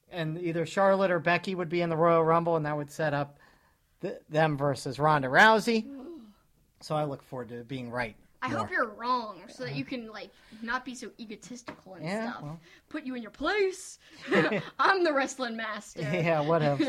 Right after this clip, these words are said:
Speaker 2: <laughs> Whatevs. We'll see how it all plays out in twenty nineteen, but some fun stuff to look forward to. Also, don't forget, SmackDown moving to Fox. What's that gonna be like?
Speaker 1: Yeah.
Speaker 2: They, you read that interesting article, which kind of says or claims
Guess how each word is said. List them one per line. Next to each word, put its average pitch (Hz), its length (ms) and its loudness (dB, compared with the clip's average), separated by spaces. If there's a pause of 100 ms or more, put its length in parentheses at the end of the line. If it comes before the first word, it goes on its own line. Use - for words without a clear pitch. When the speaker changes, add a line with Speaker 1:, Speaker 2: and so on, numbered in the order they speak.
Speaker 2:
<laughs> 233 40 -12
Whatevs. 208 960 -2
We'll 330 140 2
see 339 200 -6
how 359 160 2
it 269 60 4
all 247 160 2
plays 240 320 -4
out 220 160 -4
in 226 80 -12
twenty 233 240 -6
nineteen, 214 420 -14
but 262 140 -14
some 302 140 -2
fun 320 240 -2
stuff 285 300 -8
to 277 100 -10
look 247 240 -10
forward 240 320 -10
to. 247 180 -10 (280)
Also, 415 260 -8
don't 311 180 -4
forget, 311 460 -10 (420)
SmackDown 262 540 -6
moving 240 240 -8
to 214 60 -14
Fox. - 520 -16 (120)
What's 285 180 -14
that 277 180 -8
gonna 254 180 -8
be 208 140 -16
like? 170 180 -14
Speaker 1:
Yeah. 165 260 2 (280)
Speaker 2:
They, 277 300 -4 (100)
you 254 380 -6
read 285 160 -4
that 294 180 -8
interesting 277 400 -10
article, 269 540 -8
which 240 300 -12
kind 330 340 -6
of 240 80 -10
says 226 480 -12
or 220 160 -14
claims 226 640 -10